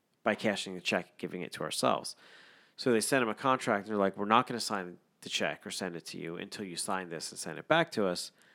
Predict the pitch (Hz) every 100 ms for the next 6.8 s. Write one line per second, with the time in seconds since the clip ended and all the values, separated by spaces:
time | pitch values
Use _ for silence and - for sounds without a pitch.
0 | _ _ _ - 123 113 110 120 107 95
1 | - - 135 110 92 - _ _ _ _
2 | 123 107 113 104 92 - 151 135 117 -
3 | - 101 92 - _ _ - - - 170
4 | 170 - 107 95 107 104 - 123 107 110
5 | 107 - 110 104 95 98 113 95 - 143
6 | 131 98 - - - _ - 107